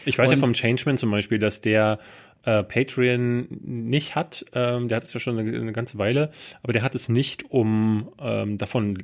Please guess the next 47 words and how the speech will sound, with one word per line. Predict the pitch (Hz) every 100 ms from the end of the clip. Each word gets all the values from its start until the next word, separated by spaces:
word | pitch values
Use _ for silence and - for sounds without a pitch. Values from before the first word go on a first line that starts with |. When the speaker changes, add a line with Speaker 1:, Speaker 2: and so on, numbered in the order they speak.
| -
Speaker 1:
zu | -
leben | 101 107 139 180 -
und | 113 104
sich | -
die | - 104 98 98
Sch-, | - 117 - - 120
Schrippe | - 135 165
morgens | 139 135 -
zu | 127
holen, | 135 139 139 - - -
sondern | - 110 117 117
weil | 113
er | 110
sagt, | 101 104 120
das, | - 131
das | 120 143
ist | 131 -
Geld, | - 107 165
das | 139 135
er | 131
dann | 117 117 117
in | 120 120 117 113
so | 107
ein | 113 110 110 - -
extra | 120 - 123 117 113 113 - - _ -
Bottich | 123 156 175
macht, | 143 151 -
so | -
wie | 113
es | 117 123
wir | 110
bei | 104
den | 107 104
Lester-Schwestern | 117 151 - 117 143
jetzt | 135 147
Speaker 2:
Ja. |
Speaker 1:
zuletzt | 143 127 127
auch | -
gemacht | - 127 120
hatten | - 120
mit |
den | 110 104
Werbegeldern, | 104 139 139 139
die |
wir | 127
eingenommen | 113 131 127
hatten, | 123 131